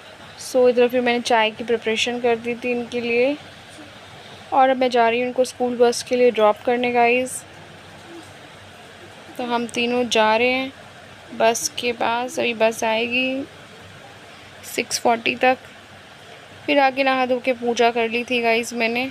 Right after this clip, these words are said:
और यहाँ पे जैसे कि मैं regular धूनी लगाती हूँ घर में positivity के लिए, so that मैंने यहाँ पे उपला लिया। उपले में देसी घी डाला थोड़ा सा, and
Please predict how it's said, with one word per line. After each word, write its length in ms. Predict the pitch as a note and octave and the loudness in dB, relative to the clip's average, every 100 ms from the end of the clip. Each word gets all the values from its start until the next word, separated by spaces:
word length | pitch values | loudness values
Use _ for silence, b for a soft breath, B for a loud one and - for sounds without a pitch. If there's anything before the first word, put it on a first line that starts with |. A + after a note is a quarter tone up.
| C#4 | -6
और 160 | - A3+ | -2 -2
यहाँ 300 | A3+ A#3 A#3+ | 0 0 0
पे 160 | A#3 A#3+ | 0 -2
जैसे 300 | A#3 A3+ A#3 | -2 -6 -6
कि 100 | A#3 | 0
मैं 140 | A3+ | 2
regular 420 | A3+ A3 A#3 A#3 | 2 0 2 2
धूनी 300 | A#3 A3+ A3+ | 0 -4 -4
लगाती 400 | A3+ G#3+ G#3 A3+ | -4 -4 -6 -4
हूँ 100 | A#3+ | -4
घर 160 | A#3+ A3 | -2 -2
में 240 | A3 B3 - B B B B - - - - | -4 -6 -8 B B B B -20 -20 -16 0
positivity 680 | G#3+ G#3+ A#3 A#3 A#3 A3+ A3+ | 2 2 0 -2 -2 0 -2
के 160 | A3 A3+ | -2 -4
लिए, 280 | A3+ A#3 B3+ | 0 2 0
so 120 | A#3+ | -2
that 480 | A3 G#3+ G#3 A3+ A3+ | 0 0 0 -4 -2
मैंने 160 | A3 | -2
यहाँ 180 | A3+ G#3+ | 0 -4
पे 120 | G#3+ | -4
उपला 400 | G#3+ G3+ A3+ A3 | -6 -4 0 2
लिया। 340 | A3 A3+ A3 A3 | 2 0 0 0
उपले 240 | G#3+ A3+ | -2 -6
में 120 | A3 | -4
देसी 320 | A3 G#3+ - A3 | -2 -2 -4 -8
घी 300 | - A3 A3+ | -6 -4 0
डाला 600 | A3 G#3+ G#3+ G#3+ G#3+ A3 - - - - - - - - - - - - - - - - - - | 2 2 2 0 0 -4 -10 -20 -20 -20 -20 -20 -20 -20 -20 -20 -20 -20 -20 -20 -20 -20 -18 -8
थोड़ा 220 | A3+ G#3+ A3 | -2 0 0
सा, 400 | - G#3+ A3 - - | 0 0 0 -2 -2
and 480 | G#3 G#3+ A3 A3+ | -2 -2 -6 -10